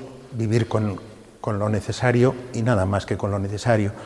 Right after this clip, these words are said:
que podemos prescindir de muchas cosas que no son necesarias y, y que el objetivo de la vida no es, no es acumular, no solo en la comida, sino también en la vida, sino que el objetivo de la vida es, es compartir.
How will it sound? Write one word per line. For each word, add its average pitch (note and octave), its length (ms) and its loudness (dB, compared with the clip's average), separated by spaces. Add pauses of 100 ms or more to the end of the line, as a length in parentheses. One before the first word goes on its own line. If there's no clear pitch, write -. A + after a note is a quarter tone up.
(280)
que C3+ 80 6
podemos C#3 360 6
prescindir B2 640 2
de A2 120 -2
muchas A#2 320 0
cosas A#2+ 300 0
que G#2+ 120 0
no A#2 140 2
son G#2+ 260 0
necesarias G#2+ 680 0 (560)
y, G#2 640 4 (1300)
y C3 80 -6
que C3+ 80 6
el B2+ 60 12
objetivo C#3 420 8
de D3 80 10
la C3 100 10
vida C#3+ 220 6
no A#2+ 260 6
es, B2+ 360 4
no C3 140 4
es - 120 2
acumular, B2 800 2 (420)
no C#3+ 120 4
solo F3+ 200 8
en E3 80 8
la D3 100 6
comida, D#3 380 0
sino G#2+ 280 -6
también A2 380 0
en A#2 160 0
la A2 80 0
vida, G#2+ 280 0
sino G#2 260 -6
que - 80 -8
el G#2+ 80 0
objetivo A#2+ 420 -2
de B2 80 0
la A#2 80 2
vida B2 280 0 (360)
es, - 280 -4
es A#2 160 -2
compartir. G2+ 560 0